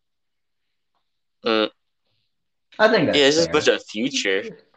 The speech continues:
Speaker 1: A bunch of Future.
Speaker 2: Bruh, Future back in the day, I, now, it, it, it actually killed me to say this, but I went back and listened to a Future album from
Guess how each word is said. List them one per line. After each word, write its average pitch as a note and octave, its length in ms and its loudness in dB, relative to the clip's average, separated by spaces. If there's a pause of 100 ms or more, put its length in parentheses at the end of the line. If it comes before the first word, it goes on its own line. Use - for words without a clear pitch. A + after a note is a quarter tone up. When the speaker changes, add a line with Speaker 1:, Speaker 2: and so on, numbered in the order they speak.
(260)
Speaker 1:
A - 120 -20
bunch C#3 140 -6
of G2+ 160 -4
Future. G2+ 640 -10 (680)
Speaker 2:
Bruh, B2+ 400 4
Future G#3 600 4
back D#3 280 4
in F3 100 0
the B2+ 100 2
day, G#2+ 500 0 (360)
I, D3 140 4
now, D#3 420 6
it, D3 220 0
it, D3 320 0
it C#3+ 300 2
actually D3+ 420 2
killed D3 340 0
me C#3+ 100 4
to B2 100 2
say G#2+ 280 0
this, G#2+ 340 -4 (260)
but G#2+ 500 -2
I C3+ 140 6
went D3+ 220 2
back - 240 2
and A2+ 140 0
listened A#2 380 -6
to G#2+ 160 -2
a F#2 40 -4
Future G#2+ 480 -4
album G#2 800 -2
from G2 340 -8